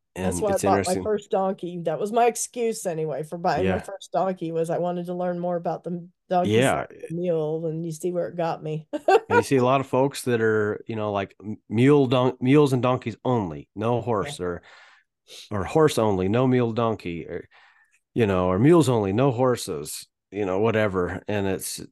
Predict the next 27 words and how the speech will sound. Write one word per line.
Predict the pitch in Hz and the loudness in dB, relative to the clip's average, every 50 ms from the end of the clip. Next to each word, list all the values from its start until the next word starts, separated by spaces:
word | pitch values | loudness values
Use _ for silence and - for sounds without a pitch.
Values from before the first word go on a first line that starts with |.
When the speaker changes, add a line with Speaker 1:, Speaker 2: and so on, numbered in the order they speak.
| _ _ _ _ _ | _ _ _ _ _
Speaker 2:
hey, | - - 80 95 101 98 90 85 | -10 -8 -6 -4 -4 -2 -2 -4
you | 80 65 - 90 98 | -4 -6 -6 -4 -4
know | 95 95 | -2 -2
what? | 90 95 95 95 98 98 - _ _ _ _ _ - | -2 0 -2 -2 -2 -4 -6 _ _ _ _ _ -10
Don't | - - 104 104 - | -4 -2 -2 -2 -4
forget, | - 104 98 113 113 107 101 - - _ - | -6 -4 -2 0 0 0 0 -2 -6 _ -8
a | 90 | -8
mule | 95 98 104 104 101 101 | -6 -4 -4 -4 -4 -4
is | 95 | -6
a | 95 | -8
product | - - 104 104 101 92 - 95 | -4 -2 -2 -2 -2 -4 -6 -10
of | 92 | -10
a | 90 | -6
horse | 107 107 98 - 82 | -6 -6 -6 -4 -4
and | 85 98 101 98 95 | -4 -4 -2 -4 -4
a | 90 | -4
donkey. | 90 95 90 90 90 - - 85 82 85 | -4 -4 -4 -4 -6 -8 -8 -6 -6 -4
And | 87 90 95 | -4 -4 -2
the | |
more | 101 117 135 147 | 0 2 4 4
you | 139 - | 4 4
can | 202 - 135 | 2 2 2
learn | 139 139 | 2 2
Speaker 1:
Yeah. | 127 | 2
Speaker 2:
about | 123 131 107 - | 2 0 -2 0
those | 127 131 131 127 - | 0 0 0 -2 -2
two, | - 123 113 107 107 101 | -4 -4 -2 -2 -2 -4